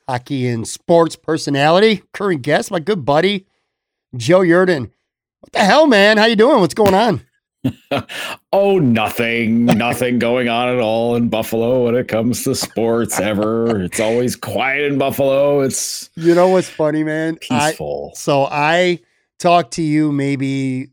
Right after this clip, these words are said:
Speaker 1: maybe two weeks ago or so. I, I knew when the Sabre season was ending. I was like, "I wanna get Joe on that
Speaker 2: Mm-hmm.
Speaker 1: following Tuesday for the podcast." And I had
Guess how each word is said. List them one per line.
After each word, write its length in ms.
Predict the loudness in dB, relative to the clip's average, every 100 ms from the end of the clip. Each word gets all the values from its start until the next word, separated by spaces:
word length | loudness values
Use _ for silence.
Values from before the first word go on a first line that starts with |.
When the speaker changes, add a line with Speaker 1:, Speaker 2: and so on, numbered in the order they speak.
| _ _ _ _ _ _ -12
Speaker 1:
maybe 300 | -8 -6 -6
two 180 | -4 0
weeks 240 | 0 -2
ago 200 | -4 -2
or 120 | -2
so. 200 | -4 -4
I, 220 | -4 -4 -4
I 160 | -2
knew 240 | 0 2 2
when 160 | 0
the 80 | -2
Sabre 300 | -4 -4 -4
season 280 | -4 -6 -6
was 160 | -6 -6
ending. 260 | -6 -8
I 120 | -8
was 100 | -8
like, 120 | -8 -8
"I 40 |
wanna 180 | -6 -6
get 120 | -6
Joe 220 | -4 -4
on 300 | -2 -4 -6 -12 _ _ _ -6
that 140 | -4
Speaker 2:
Mm-hmm. 80 | -2
Speaker 1:
following 540 | -2 -2 -2 -4 -6
Tuesday 500 | -8 -10 -8 -8 -8
for 120 | -10 -12
the 100 | -8
podcast." 720 | -6 -6 -4 -6 -6 -8 -14 _ _ _ _ _ _ _ _ -4
And 180 | -2 0
I 120 | 0
had 520 | 0 2 2 0 -4